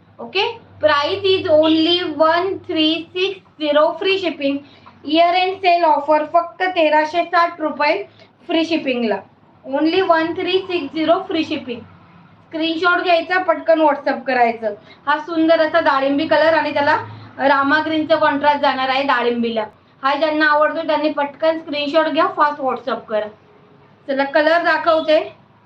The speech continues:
हा दाखवलाय बघा आता ऑरेंजला, अ, रामा कलर, एकदम खतरनाक कॉम्बिनेशन, ऑरेंज कलर आणि याला सुंदर रामा ग्रीन कलरचा कॉन्ट्रास्ट जाणार आहे.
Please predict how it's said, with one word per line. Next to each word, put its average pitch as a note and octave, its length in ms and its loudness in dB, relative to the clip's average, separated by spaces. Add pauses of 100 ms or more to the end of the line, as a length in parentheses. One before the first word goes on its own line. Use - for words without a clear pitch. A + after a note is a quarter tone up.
(1900)
हा D4+ 140 2
दाखवलाय D#4+ 500 4
बघा D4+ 200 4
आता D4 440 0 (260)
ऑरेंजला, D#4 800 4 (240)
अ, B3 220 4
रामा C4 320 2
कलर, C4 300 0
एकदम C4 480 -2
खतरनाक C#4+ 640 0
कॉम्बिनेशन, C4 600 0 (540)
ऑरेंज C#4 460 2
कलर D#4 300 2
आणि D4 220 0
याला C#4+ 220 0
सुंदर D4+ 480 0
रामा C4+ 420 0
ग्रीन C#4+ 260 0
कलरचा D4+ 360 0
कॉन्ट्रास्ट C4+ 460 0
जाणार B3+ 300 -2
आहे. C4 200 0